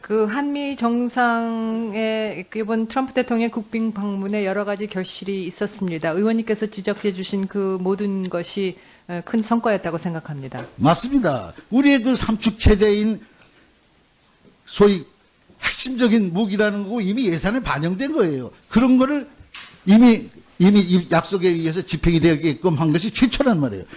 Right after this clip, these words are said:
Speaker 2: 이런 정도로 한미 관계가 돈독하게 된 적이 전혀 없었단 말이에요. 전부 의무예요. 나는 중국도 마찬가지라고 생각해요. 중국과의 외교도 마찬가지예요.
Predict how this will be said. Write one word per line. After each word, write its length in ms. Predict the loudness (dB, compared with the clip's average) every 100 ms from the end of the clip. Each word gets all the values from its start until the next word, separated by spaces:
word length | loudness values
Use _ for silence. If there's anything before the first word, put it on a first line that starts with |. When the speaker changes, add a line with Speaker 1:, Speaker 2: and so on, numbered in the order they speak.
| 2
Speaker 2:
이런 320 | 6 8 8
정도로 520 | 6 4 4 2 0 -2 _
한미 400 | 0 0 0 -4
관계가 380 | -4 -4 -4 0
돈독하게 580 | 2 4 2 0 0 2
된 220 | 2 4
적이 200 | 2 2
전혀 220 | 0 0
없었단 360 | 0 0 0 -2
말이에요. 160 | -2
전부 260 | -2 0 0
의무예요. 400 | 0 0 -2 -6 -16 _ _ _ _ _ _ _ _ 0
나는 260 | 0 0
중국도 400 | -2 0 0 2
마찬가지라고 580 | 2 2 0 -2 -2 -2
생각해요. 420 | -4 -4 -6 -10 -12 _ _
중국과의 560 | 2 4 4 2 4 6
외교도 340 | 4 4 0
마찬가지예요. 580 | -2 -2 -2 -2 -4